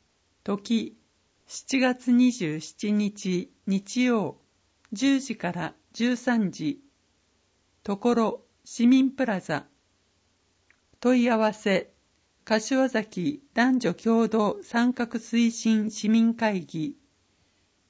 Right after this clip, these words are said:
電話、二零の七六零五。ファックス、二二の五九零四。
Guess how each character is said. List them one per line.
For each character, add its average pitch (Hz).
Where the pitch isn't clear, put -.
電 254
話、 226
二 254
零 247
の 226
七 233
六 269
零 208
五。 185
フ -
ァ 262
ッ 269
ク 269
ス、 -
二 254
二 233
の 214
五 254
九 226
零 202
四。 175